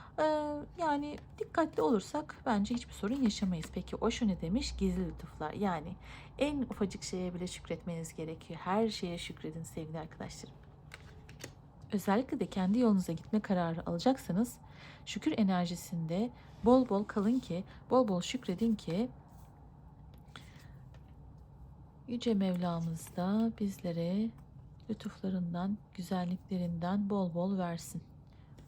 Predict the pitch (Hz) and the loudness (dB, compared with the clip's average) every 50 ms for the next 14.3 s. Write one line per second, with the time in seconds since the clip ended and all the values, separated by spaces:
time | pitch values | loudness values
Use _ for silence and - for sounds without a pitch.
0 | - - - - - - - - 254 262 269 254 220 190 196 - - 202 185 185 | -20 -20 -20 -20 -20 -20 -8 0 2 2 2 4 2 0 0 0 0 0 0 0
1 | 190 190 - - 190 170 - - 180 175 185 202 202 190 175 175 175 180 190 196 | 0 -2 -2 -4 -4 -4 -4 -4 -4 0 0 2 2 2 0 0 0 0 0 -2
2 | - - - - - - - - - 208 202 196 185 190 185 - - 185 180 175 | -4 -8 -16 -18 -18 -18 -10 -2 2 4 4 4 4 0 0 0 0 0 0 0
3 | - - 170 165 - - - 175 165 160 160 170 165 175 - 175 165 160 165 160 | -2 -4 -6 -6 -6 -4 -2 -2 0 0 -2 -2 -2 -2 -2 -2 -2 -2 -2 -4
4 | 160 160 - - - - - - - - - - - - - - - - - - | -4 -6 -6 -6 -6 -8 -10 -12 -16 -20 -20 -20 -20 -20 -20 -20 -20 -20 -20 -20
5 | - - - - - - - - - - - - - - - - - - - - | -20 -20 -20 -20 -20 -20 -18 -18 -18 -18 -18 -20 -20 -20 -20 -20 -20 -18 -18 -16
6 | - - - - - - - - - - 262 202 185 - - 180 185 196 - - | -16 -16 -16 -16 -18 -18 -16 -8 -2 0 2 2 0 0 -2 -2 -2 0 2 2
7 | 202 202 196 190 185 185 190 180 175 175 - - 202 196 180 170 170 160 160 156 | 4 4 4 4 2 2 2 0 0 0 -2 -2 -2 -2 0 0 -2 -2 -2 0
8 | 170 196 220 233 - - - - - - - - - - - - - - - - | 0 2 2 2 0 -4 -16 -18 -18 -18 -18 -18 -18 -18 -20 -20 -20 -20 -20 -20
9 | - - - - - - - - - - - - - - - - - - - - | -18 -18 -18 -18 -18 -18 -18 -18 -18 -14 -12 -12 -12 -12 -12 -20 -20 -20 -20 -18
10 | - - - - - - - - - - - - - - - - - - - - | -18 -20 -20 -18 -18 -18 -18 -18 -20 -20 -20 -20 -18 -18 -18 -18 -18 -20 -20 -20
11 | - - - - - - - - - - - - - - - - - - - - | -20 -20 -20 -20 -20 -20 -20 -20 -20 -20 -18 -14 -12 -12 -12 -12 -16 -16 -16 -16
12 | - - - - - - - - - - - - - - - - - - - - | -16 -18 -18 -20 -18 -18 -18 -16 -16 -12 -12 -12 -12 -12 -16 -16 -18 -18 -18 -18
13 | - - - - - 208 170 - - - - - - - - - - 226 208 190 | -18 -18 -16 -10 -6 -6 -6 -6 -8 -12 -12 -10 -10 -10 -6 -2 2 2 4 4
14 | 170 170 185 208 220 220 | 2 2 2 4 4 2